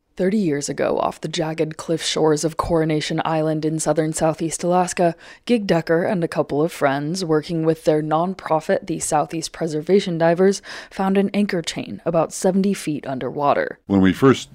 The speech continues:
Speaker 2: uh, ran across the chain, it was obvious on the sounder that we had found it. I mean, it was very, very distinctive.
Speaker 1: Not just any anchor chain.
Speaker 2: And, you know, I felt eighty, ninety percent sure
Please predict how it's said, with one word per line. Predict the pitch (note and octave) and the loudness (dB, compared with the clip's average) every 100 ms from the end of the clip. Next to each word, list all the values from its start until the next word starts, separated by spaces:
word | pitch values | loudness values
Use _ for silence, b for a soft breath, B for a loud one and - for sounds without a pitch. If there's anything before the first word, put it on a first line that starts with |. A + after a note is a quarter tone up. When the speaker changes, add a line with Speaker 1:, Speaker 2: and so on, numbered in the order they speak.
| - | 2
Speaker 2:
uh, | F#2 F2+ | 4 6
ran | G2 G2 | 6 4
across | F#2+ G#2 F#2+ - | 4 4 2 2
the | |
chain, | D2 - F2+ D#2 D2 - B B B | -8 0 2 2 -2 -6 B B B
it | F2+ | 0
was | F2 D2+ | 0 0
obvious | F2+ E2+ E2+ - | 2 2 0 -2
on | D2+ | -4
the | C#2+ | -4
sounder | - E2 D#2+ D2 C#2 | -2 0 0 0 -2
that | D2 C2+ - _ _ - - | -4 -4 -12 _ _ -18 -6
we | E2+ | -2
had | D2+ | -2
found | C#2 D2 C#2 | -2 -4 -4
it. | C2+ - | -8 -6
I | D#2+ | -4
mean, | D#2+ | -2
it | E2 | -2
was | D#2 C#2+ - - - G2 - | -4 -8 -12 -18 -12 -12 -6
very, | E2+ G2 F#2 | 2 4 4
very | D#2 E2+ | 4 0
distinctive. | D2 D2 - - D2+ C#2+ - - _ | -2 -6 -4 -4 -2 -6 -12 -20 _
Speaker 1:
Not | A3+ A#3+ | -2 0
just | G#3+ F#3 - | 0 -2 -4
any | F3+ F3+ E3 C#3+ | -4 -4 -4 -6
anchor | - - - | -10 -8 -8
chain. | - - - G#3 - _ - | -8 -10 -12 -16 -18 _ -8
Speaker 2:
And, | E2 D#2 D2+ D2+ - | -4 -2 -2 -4 -8
you | G2 | -6
know, | E2 D#2 | -2 0
I | |
felt | E2+ G2+ E2+ - _ _ - - _ - - - - - | 2 4 2 0 _ _ -20 -20 _ -20 -18 -14 -12 -2
eighty, | G2+ F2 | 0 2
ninety | E2+ E2+ | 2 0
percent | D2 C#2 - E2 D2 | -4 -8 -4 -4 -4
sure | - F#2 C#2+ | -2 -2 -2